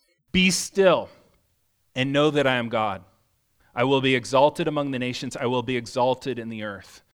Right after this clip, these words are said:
Take courage in the fact that God assures us he will be exalted, right? We should take courage in the fact that God says, "I will be exalted." God will be glorified. God will be glorified among the nations. God will be glorified in the earth.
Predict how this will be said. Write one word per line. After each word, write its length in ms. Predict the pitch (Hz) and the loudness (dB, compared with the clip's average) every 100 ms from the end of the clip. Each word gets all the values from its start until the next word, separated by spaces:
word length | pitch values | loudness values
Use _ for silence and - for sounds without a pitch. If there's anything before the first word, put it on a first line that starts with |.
| _ _ _ _ _ | _ _ _ _ _
Take 200 | - 175 | 0 0
courage 340 | - 208 208 196 | 2 4 4 4
in 80 | 202 | -2
the 60 | |
fact 320 | - 170 151 | 0 0 0
that 260 | 180 131 123 | -4 -6 -6
God 560 | 143 131 143 175 190 170 | -2 2 4 2 0 -8
assures 460 | 135 - 156 151 170 | -8 -6 -4 -4 -4
us 160 | 175 | -6
he 140 | - 147 | -6 -6
will 120 | 147 | -4
be 160 | 123 139 | -4 -6
exalted, 720 | 113 101 113 131 117 87 _ _ _ _ _ _ _ _ - | -6 -4 -4 -4 -10 -14 _ _ _ _ _ _ _ _ -8
right? 260 | 120 156 - | -8 -6 -10
We 80 | 127 | -8
should 160 | 147 | -2
take 160 | 185 175 | -2 0
courage 280 | 196 202 196 | 4 4 2
in 60 | |
the 80 | 175 | 0
fact 200 | 170 147 | 0 0
that 80 | 143 | 0
God 280 | 147 151 - | 2 2 0
says, 180 | 147 - - _ - | -8 -10 -20 _ -2
"I 160 | 151 180 | 2 4
will 120 | 170 | 4
be 120 | 160 | 2
exalted." 400 | 151 170 143 120 | 4 2 2 2
God 200 | 160 190 | 4 4
will 80 | 190 | 4
be 120 | 175 | 0
glorified. 500 | 165 170 170 131 101 - - | 2 4 4 0 -6 -12 -4
God 160 | - 170 | 4 4
will 80 | 202 | 4
be 120 | 208 | 2
glorified 580 | 190 190 185 190 175 165 | 4 6 6 4 4 4
among 300 | 165 165 160 | 0 0 0
the 80 | 139 | 0
nations. 640 | 151 190 - 240 247 - - _ _ | 2 0 -2 -4 -6 -12 -16 _ _
God 200 | 160 165 | 2 4
will 120 | 165 | 4
be 120 | 151 151 | 0 0
glorified 560 | 156 156 - 143 127 147 | 2 2 4 2 2 -4
in 100 | 143 | -4
the 140 | 127 | -4
earth. 400 | 120 98 - - | -4 -8 -14 -20